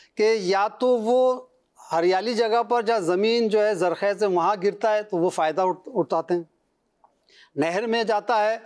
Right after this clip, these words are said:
تو وہ سیراب کرتا ہے، لیکن وہی پانی اگر ایک گڑھے میں گر کر پڑا رہے تو وہ پھر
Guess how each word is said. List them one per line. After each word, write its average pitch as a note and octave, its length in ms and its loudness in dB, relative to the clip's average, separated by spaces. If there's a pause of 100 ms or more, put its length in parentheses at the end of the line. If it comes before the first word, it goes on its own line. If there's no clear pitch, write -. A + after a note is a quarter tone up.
(340)
تو E3 80 0
وہ F#3+ 180 2
سیراب E3+ 480 -2
کرتا F#3 400 -2
ہے، - 180 -18 (300)
لیکن G3+ 540 0
وہی A3 380 0
پانی G#3+ 580 -2 (140)
اگر F3 300 -2 (720)
ایک F#3+ 240 0
گڑھے F#3 260 2
میں A#3 140 0 (120)
گر G3 160 2
کر A3 220 0 (1000)
پڑا G3 320 0
رہے F3+ 380 0 (480)
تو D#3 80 -10
وہ F3 180 0
پھر D#3+ 300 2